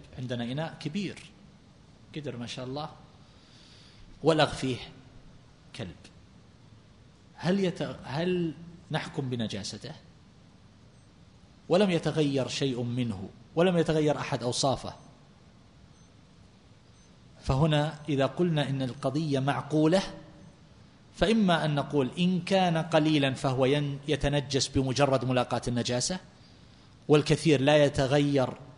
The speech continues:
لا يتنجس إلا بالتغير، أو نقول إن القليل والكثير لا يحكم بنجاسته إلا ب-، إلا بالتغير.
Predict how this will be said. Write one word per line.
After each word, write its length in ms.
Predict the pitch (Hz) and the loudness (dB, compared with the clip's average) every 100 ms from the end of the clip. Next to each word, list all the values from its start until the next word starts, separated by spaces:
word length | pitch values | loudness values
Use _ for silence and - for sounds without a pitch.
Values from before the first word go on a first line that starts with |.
| - | -4
لا 100 | 131 | 0
يتنجس 680 | 135 139 147 135 127 - 175 | 2 2 -2 -2 -2 -2 0
إلا 360 | 160 143 139 | 0 2 2
بالتغير، 640 | 127 147 - 139 147 156 190 - - - - - - - - - - | 2 -2 0 0 2 2 -2 -6 -18 -20 -20 -20 -20 -20 -20 -20 0
أو 140 | 233 262 | 2 4
نقول 320 | 220 202 190 | 2 2 0
إن 180 | 208 185 | 2 0
القليل 460 | 160 165 160 143 | 0 0 0 2
والكثير 680 | 156 190 180 165 190 240 - - - - - - | 2 2 -2 -2 -2 -4 -6 -16 -20 -20 -20 -12
لا 460 | 143 151 190 226 214 | -4 0 2 4 2
يحكم 580 | 196 196 - - 156 147 | 2 0 -4 -4 -4 0
بنجاسته 920 | 160 156 139 139 131 151 165 147 139 | 0 0 -2 -2 -2 -6 -4 -2 -2
إلا 220 | 139 127 | 0 0
ب-، 240 | 123 131 165 - - - - - - - - - - - - | 0 -2 -6 -14 -20 -20 -20 -20 -20 -20 -20 -20 -20 -20 -8
إلا 180 | 113 120 | -4 -2
بالتغير. 560 | 135 - 101 101 95 | -4 -8 -8 -8 -8